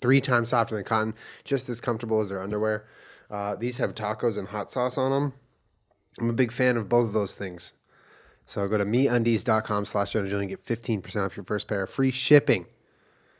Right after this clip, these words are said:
and your satisfaction will be guaranteed. Also, guys, Postmates, you want something delivered?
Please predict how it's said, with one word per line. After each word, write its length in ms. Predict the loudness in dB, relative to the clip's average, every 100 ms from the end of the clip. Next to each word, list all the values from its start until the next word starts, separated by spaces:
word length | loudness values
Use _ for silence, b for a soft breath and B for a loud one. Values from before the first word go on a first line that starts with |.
| _ _ _ _ _ _ _ _ _ _
and 80 | -6
your 80 | -4
satisfaction 720 | 0 0 0 -2 -2 -4 -2
will 140 | -2
be 120 | -2 -4
guaranteed. 640 | -6 -6 -6 -6 -8 -12 _ _
Also, 280 | 4 4 4
guys, 240 | 4 2
Postmates, 680 | 2 2 2 0 -2 -4 -12 _ _ _ _ _ _ _ _ 0
you 100 | 2
want 160 | 2
something 240 | 0 -2 -2
delivered? 460 | 0 2 0 -2